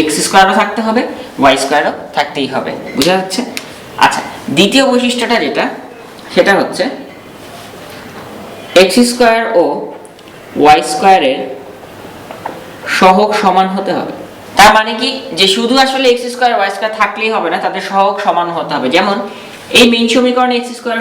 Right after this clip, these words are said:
সহগ ওয়ান, ওয়াই স্কয়ার সহগ আমরা দেখতে পাচ্ছি ওয়ান। আচ্ছা, এখন যদি আমাদেরকে বলা হয় এরকম যে এক্স স্কয়ার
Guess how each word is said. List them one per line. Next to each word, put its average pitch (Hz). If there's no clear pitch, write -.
সহগ 214
ওয়ান, 160
ওয়াই 160
স্কয়ার 196
সহগ 180
আমরা 175
দেখতে 160
পাচ্ছি 160
ওয়ান। 127
আচ্ছা, -
এখন 247
যদি 254
আমাদেরকে 240
বলা 190
হয় 185
এরকম 156
যে 165
এক্স 170
স্কয়ার 160